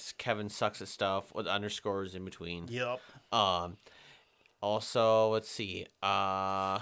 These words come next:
Speaker 2: Hit us up on Facebook if you
Speaker 1: Yeah.
Speaker 2: want some cool ass shirts.
Speaker 1: Uh-huh.
Speaker 2: Um, you can, you can message either one of us.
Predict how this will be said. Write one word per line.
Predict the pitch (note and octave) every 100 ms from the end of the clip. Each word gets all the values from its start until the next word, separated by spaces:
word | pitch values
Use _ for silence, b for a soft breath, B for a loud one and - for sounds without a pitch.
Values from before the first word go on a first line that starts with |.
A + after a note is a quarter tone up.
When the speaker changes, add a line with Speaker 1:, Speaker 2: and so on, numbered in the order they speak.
| -
Speaker 2:
Hit | G3+
us | A#3 B3+
up | B3
on | A#3+ A#3 -
Facebook | G#3+ A3+ - A3+ F#3
if | D#3
you | E3
Speaker 1:
Yeah. | G3+
Speaker 2:
want | G3+
some | G#3
cool | - A3 G#3+
ass | G#3 -
shirts. | - A3 D#3+ - - B B B B B
Speaker 1:
Uh-huh. | B2 C3+ C#3+
Speaker 2:
Um, | A2+ _
you | - G3
can, | A3+ G3
you | F3+ F#3+
can | F#3+
message | G#3 G#3 F3+
either | E3 F#3+ F#3
one | D#3 E3
of | F#3
us. | A3+ -